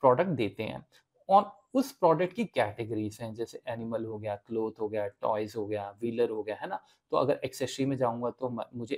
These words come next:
एक्सेसरी में क्या है कि उसी के हिसाब से आइटम्स मिलेंगे। देखिए, ये सारे बच्चों के टॉयज हैं, बेबी एलिफेंट, बेल्ट, बाइसाइकिल, ब्लेड, ठीक है। तो हर एक की कैटेगरी दी हुई है कि वो एनिमल कैटेगरी में है या किस में है, ठीक है। ये तो सिर्फ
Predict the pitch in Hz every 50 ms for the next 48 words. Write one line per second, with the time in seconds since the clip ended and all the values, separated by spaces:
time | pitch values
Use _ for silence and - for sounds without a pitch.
0 | - 135 123 - - 131 123 - - 131 127 127 120 113 - 127 120 120 117 -
1 | - - - - - - 135 - 135 123 - 123 113 107 - - 131 123 - _
2 | - 113 104 104 - 113 113 - - 120 110 104 104 107 104 104 101 - _ _
3 | _ _ _ - 131 - 147 131 143 160 160 - 202 240 226 143 117 107 - -
4 | 143 135 156 147 - 107 104 98 101 - - - - - _ _ _ _ _ -
5 | _ _ _ 127 131 123 117 120 120 113 107 107 110 107 117 113 110 110 104 -
6 | 113 113 113 110 110 107 110 _ - 107 107 104 - 120 107 101 - _ 113 110
7 | 107 110 110 110 107 107 101 101 - _ - - - - - - _ _ _ _
8 | - 180 165 180 180 196 190 - 208 - _ 165 131 127 - 143 143 143 147 135
9 | 120 113 113 113 131 143 139 - 151 151 151 160 - - 123 123 120 139 147 139
10 | - 135 123 127 131 127 131 127 127 131 131 127 127 123 123 123 131 - _ 113
11 | - - - 110 101 - - - _ _ _ _ _ _ _ - 123 - - 254
12 | - _ _ _ _ _ _ 240 254 - - - 233 156 -